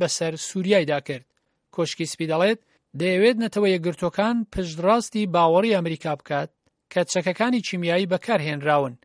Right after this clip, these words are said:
کارێک کە سەرۆک ئۆباما وەک هێڵی سوور وەسفی کردووە کە وا دەکات ئەمریکا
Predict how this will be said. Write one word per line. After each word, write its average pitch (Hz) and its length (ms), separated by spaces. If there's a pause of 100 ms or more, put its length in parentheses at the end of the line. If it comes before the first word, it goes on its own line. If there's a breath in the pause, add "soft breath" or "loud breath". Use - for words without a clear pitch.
(460)
کارێک 160 360
کە 180 180
سەرۆک 165 260
ئۆباما 170 400 (400 soft breath)
وەک 165 160 (140)
هێڵی 180 400
سوور 233 200
وەسفی 160 440
کردووە 151 360 (380)
کە - 180
وا 165 180
دەکات 165 360
ئەمریکا 180 460